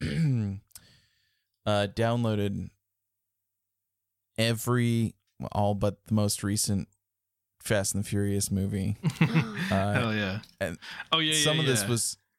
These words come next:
Speaker 1: as a gag, uh, because we were, started a stream, like, a while ago, and I, like, had it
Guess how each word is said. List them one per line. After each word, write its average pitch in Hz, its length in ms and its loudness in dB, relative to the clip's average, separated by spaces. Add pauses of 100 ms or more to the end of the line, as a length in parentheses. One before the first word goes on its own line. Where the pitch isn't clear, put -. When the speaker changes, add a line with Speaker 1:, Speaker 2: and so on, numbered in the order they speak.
(520)
Speaker 1:
as 117 240 2
a 110 60 0
gag, 107 600 0 (160)
uh, 104 380 2 (260)
because 110 340 0
we 107 120 0
were, 101 100 -2
started 113 440 0
a 98 100 -2
stream, 104 520 -2
like, 107 180 -4
a 104 40 0
while 101 280 0
ago, 107 340 0
and 104 160 -2
I, 107 240 -2
like, 104 320 -4
had 107 240 -2
it 98 120 -4